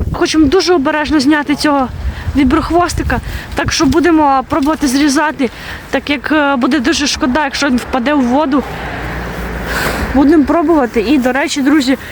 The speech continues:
тільки що був вихід щуки такий жирний. <clears throat> Випригує щука і така мелоч в сторони.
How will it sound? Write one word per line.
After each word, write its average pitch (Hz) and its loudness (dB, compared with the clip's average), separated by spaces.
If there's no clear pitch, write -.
тільки 302 -2
що 302 2
був 277 6
вихід 247 2
щуки 262 0
такий 233 0
жирний. 208 0
<clears throat> 247 0
Випригує 247 2
щука 294 0
і 254 -4
така 277 -2
мелоч 254 2
в - -10
сторони. 208 -2